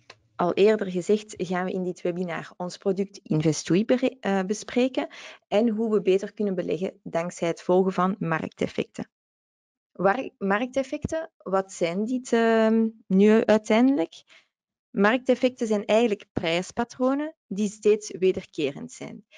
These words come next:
En wederkerend, daarmee bedoelen we in de tijd. Ehm, als we gaan,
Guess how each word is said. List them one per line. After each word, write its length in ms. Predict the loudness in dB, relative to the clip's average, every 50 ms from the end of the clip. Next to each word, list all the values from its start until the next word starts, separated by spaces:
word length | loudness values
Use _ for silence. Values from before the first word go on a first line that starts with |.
| -20 -20 _
En 180 | -12 -10 -8 -6
wederkerend, 1000 | -4 -6 -6 -6 -10 -10 _ 2 4 4 4 2 0 -2 -4 -6 -6 -10 -14 -18 _ _ _ _ _ _
daarmee 360 | -4 -2 -2 -2 -2 -4 -6
bedoelen 320 | -6 -4 -2 -2 -2 0 -2
we 140 | -4 -4
in 140 | -4 -4 -4
de 140 | -4 -6 -8
tijd. 400 | -10 -12 -14 -14 -18 -20 -20 _ _ _ _ _ _ _ _ _ _ _ _ _ _ _ _ _ _ _ _ _ _ _ _ _ _ _
Ehm, 560 | -2 0 0 2 0 0 -2 -2 -4 -4 -6 -8 -12 _ _ _ _ -20 -20 -20 -20 -20 -20 -20 -20 -20 -20 _ _ _ _ _ _ _ _ _ _
als 360 | 0 2 2 2 0 -4 -2
we 260 | 2 4 6 6 4 4
gaan, 540 | 4 2 2 4 2 2 0 -2 -4 -6